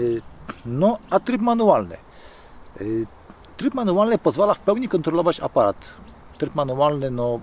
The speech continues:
może powiem inaczej, bo, e, trybów manualnych jest kilka.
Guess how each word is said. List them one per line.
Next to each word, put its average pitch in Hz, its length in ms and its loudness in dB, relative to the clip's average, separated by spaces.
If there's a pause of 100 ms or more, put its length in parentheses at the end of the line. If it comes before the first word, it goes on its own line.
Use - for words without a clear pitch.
(260)
może 135 240 -2
powiem 139 340 -6
inaczej, 139 400 -2
bo, 113 240 0 (640)
e, - 80 -10 (280)
trybów 180 340 0
manualnych 120 540 -2
jest - 180 -8
kilka. 123 440 -2